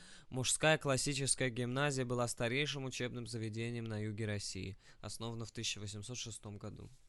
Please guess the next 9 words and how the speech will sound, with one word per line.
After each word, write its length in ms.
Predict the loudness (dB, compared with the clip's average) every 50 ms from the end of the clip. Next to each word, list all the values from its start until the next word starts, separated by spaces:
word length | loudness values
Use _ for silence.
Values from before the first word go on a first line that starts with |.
| -20 -16 -6 -4
и 100 | -2 2
давала 420 | 4 4 6 6 6 6 6 6
солидное 540 | 6 6 4 4 4 4 2 2 2 2 4
по 160 | 4 2 2
тем 220 | 2 2 0 0
временам 420 | 0 0 0 0 0 0 0 0 2
образование 720 | 0 2 2 2 2 0 2 2 4 4 2 2 0 0
и 40 | 0
воспитание. 760 | -2 -2 -4 -4 -6 -6 -4 -4 -4 -4 -4 -4 -6 -8 -10